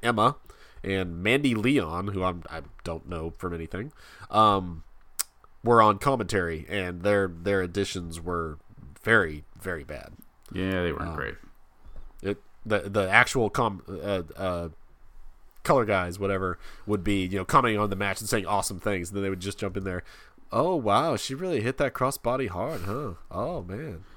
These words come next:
Speaker 1: Oh,
Speaker 2: I don't
Speaker 1: yeah,
Speaker 2: wanna,
Speaker 1: that looked
Speaker 2: I don't,
Speaker 1: like, that, that
Speaker 2: I'm,
Speaker 1: looked
Speaker 2: I don't wanna
Speaker 1: painful."
Speaker 2: do this, but I'm gonna
Speaker 1: It was
Speaker 2: have
Speaker 1: like,
Speaker 2: to
Speaker 1: it was
Speaker 2: beat her
Speaker 1: like
Speaker 2: later.
Speaker 1: Yeah, <laughs> yeah, that, that, yeah, that little throw in there. "Oh, I, I can't wait to take that title from her. That's gonna be fun." Um, yeah, I, I, I thought it was just a good women's match.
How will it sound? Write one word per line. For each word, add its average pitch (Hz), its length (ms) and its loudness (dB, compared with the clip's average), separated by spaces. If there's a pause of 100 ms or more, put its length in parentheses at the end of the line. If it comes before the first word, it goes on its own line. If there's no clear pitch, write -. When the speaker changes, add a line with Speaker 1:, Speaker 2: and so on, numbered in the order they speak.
(720)
Speaker 1:
Oh, 143 180 6
Speaker 2:
I 147 60 8
don't 175 100 10
Speaker 1:
yeah, 131 60 8
Speaker 2:
wanna, 120 140 8
Speaker 1:
that 135 100 2
looked 139 120 2
Speaker 2:
I - 20 6
don't, 143 240 6
Speaker 1:
like, 101 100 -4
that, 95 100 -4
that 104 140 4
Speaker 2:
I'm, 123 140 6
Speaker 1:
looked 107 140 0
Speaker 2:
I 127 40 4
don't 139 80 6
wanna 127 140 6
Speaker 1:
painful." 131 140 4
Speaker 2:
do 139 60 6
this, 95 180 2
but 95 140 0
I'm 110 80 4
gonna 110 60 6
Speaker 1:
It - 20 6
was 104 40 6
Speaker 2:
have 104 60 6
Speaker 1:
like, 151 140 4
Speaker 2:
to 165 60 4
Speaker 1:
it - 40 8
was 175 100 6
Speaker 2:
beat - 40 0
her 90 80 2
Speaker 1:
like 90 80 -4
Speaker 2:
later. 73 220 -8 (1500)
Speaker 1:
Yeah, 117 300 8 (120)
<laughs> 120 140 -4
yeah, 120 200 6
that, 117 260 2
that, 110 200 4
yeah, 107 180 6
that 101 200 2
little 113 200 4
throw 107 280 2
in 104 100 0
there. 104 180 -2
"Oh, 190 140 8
I, 147 160 8 (220)
I 123 60 2
can't 156 160 0
wait 139 140 2
to - 60 -10
take 135 140 2
that 139 140 2
title 143 260 2
from 98 140 -2
her. 98 160 2
That's 104 160 -2
gonna 107 140 -4
be 107 40 -4
fun." 107 280 -2 (500)
Um, 120 460 8 (1500)
yeah, 180 200 12 (120)
I, 131 240 10
I, 117 220 4
I 113 140 4
thought 139 120 8
it - 20 10
was 127 120 2
just 127 140 -2
a 113 40 -2
good 110 360 0
women's 104 280 0
match. 87 320 -8